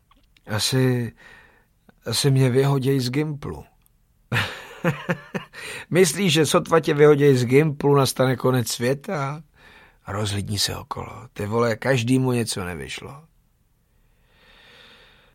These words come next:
Vlastně toho o nikom z party zas tak moc nevím,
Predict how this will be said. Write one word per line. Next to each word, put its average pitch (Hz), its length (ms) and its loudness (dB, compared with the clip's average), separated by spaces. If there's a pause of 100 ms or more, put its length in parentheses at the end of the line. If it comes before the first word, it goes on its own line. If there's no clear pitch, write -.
(180)
Vlastně 170 480 4
toho 165 300 2
o 160 60 6
nikom 165 280 0
z - 80 -2
party 151 320 2
zas 139 180 0
tak 147 160 -4
moc 143 220 -2
nevím, 113 420 -2